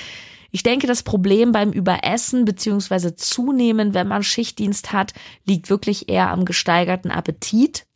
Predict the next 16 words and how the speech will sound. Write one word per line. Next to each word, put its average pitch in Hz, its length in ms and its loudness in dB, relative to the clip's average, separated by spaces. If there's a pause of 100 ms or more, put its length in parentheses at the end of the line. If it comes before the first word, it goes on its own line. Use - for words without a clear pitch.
(240)
der 202 340 0
meistens 190 560 0
durch 185 260 -2
zu 233 300 0
wenig 190 360 2
Schlaf 175 480 0
kommt 175 400 -2 (460)
und 190 220 6
nicht 262 340 0
an 185 120 2
der 170 120 4
Tatsache, 185 600 -2
dass 180 220 -4
man 185 120 0
nachts 175 360 -4
überhaupt 175 580 -2